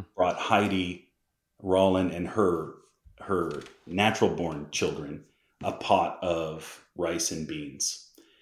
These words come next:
And, and she tells the story of feeding every single person, every single one of their kids there from this one small pot that was meant for her family. So we're talking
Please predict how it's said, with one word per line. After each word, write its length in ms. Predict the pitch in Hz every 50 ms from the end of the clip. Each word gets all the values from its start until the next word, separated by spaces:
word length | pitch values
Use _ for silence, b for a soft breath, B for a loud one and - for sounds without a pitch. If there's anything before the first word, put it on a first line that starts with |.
| b b _
And, 500 | 98 95 92 85 82 80 80 78 76 - - _ _ _
and 180 | 95 92 90 87
she 280 | - - 104 98 - -
tells 340 | - - 104 92 85 80
the 80 | - 85
story 520 | - - - 92 85 82 82 78 78 73
of 300 | - 82 80 76 76 76 - - _ _ _ _ _ - 85 _ _ -
feeding 560 | - - 107 98 90 87 85 82 82 82 - -
every 320 | 98 92 80 - 87 82
single 320 | 80 - - 85 78 73 76
person, 640 | - - - 80 76 - - 78 - - - - - _ _ _ _ _ _ -
every 240 | 101 95 92 101 95
single 260 | - 104 92 85 85
one 140 | 85 82 82
of 60 | 76
their 140 | 78 76 -
kids 360 | - - - 87 78 78 -
there 240 | 82 78 73 71 71
from 240 | - - 87 82
this 200 | 80 76 - -
one 240 | 90 80 78 78 82
small 360 | - - - 95 76 76 76
pot 300 | - - 87 76 - -
that 120 | - - -
was 120 | 85 78
meant 240 | 80 80 80 78 -
for 140 | - 82 80
her 120 | - -
family. 400 | - - - - - 78 80 80
So 140 | - - 101
we're 80 | 92 90
talking 440 | - 104 95 - 80 76 73 B